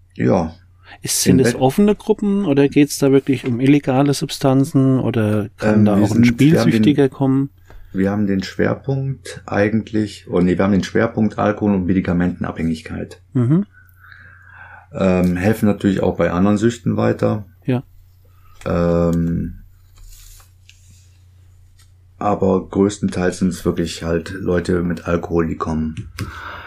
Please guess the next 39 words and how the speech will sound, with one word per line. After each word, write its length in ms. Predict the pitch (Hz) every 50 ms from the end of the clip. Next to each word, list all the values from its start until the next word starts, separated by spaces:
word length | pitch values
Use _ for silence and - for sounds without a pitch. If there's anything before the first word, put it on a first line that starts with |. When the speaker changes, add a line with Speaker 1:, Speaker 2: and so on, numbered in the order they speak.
| - - - - -
Speaker 1:
Medikamente 640 | 98 98 98 95 - 104 95 98 110 123 123 127
hört 180 | 117 123 123 -
man 100 | 107 101
eigentlich 380 | 98 101 98 98 - - -
relativ 420 | 190 196 123 127 120 - 113 95 -
selten, 540 | 107 113 123 120 120 - 85 80 78 - - _ _ _ _ _ _ _ _ _ _ - _ _ - - - - - - - _ - - -
was 200 | 127 110 107 107
Speaker 2:
Mhm. 60 | 107
Speaker 1:
ich 60 | 104
auch 180 | - 92 95 -
sehr 180 | - - 92 85
schade 320 | - - 92 92 92 87
finde. 400 | - - 90 87 85 85 85 - - - _ _ _ _ _ _ _ - - - - _
Speaker 2:
Und 60 | 127
ich 120 | 110 - -
glaub, 200 | - 110 101 -
da 120 | - 98
gibt's 320 | - - - - - -
richtig 340 | 104 95 - - 104 101 -
viele. 420 | - - 104 98 92 92 92 92 - - - - - - - - -
Aber 180 | - 104 104
das 160 | 98 104 -
sind 120 | - - -
Speaker 1:
Ja. 80 | 90
Speaker 2:
lauter 200 | 95 107 123 120
so 120 | 110 - 131
Leute, 320 | 117 113 107 110 117 117
die 160 | 113 - 113
sich 180 | 104 117 113 -
das 340 | - 110 98 - - - - -
vielleicht 320 | - 113 101 92 - -
selber 260 | - 107 113 127 131
nicht 160 | 131 127 -
eingestehen 640 | - 120 117 120 120 117 - - - 113 113 120 117
können 300 | - - 113 120 117 113
und 140 | - 120 -
vor 200 | - - - 92
allen 240 | 104 113 120 117
Dingen, 260 | 120 120 120 120 120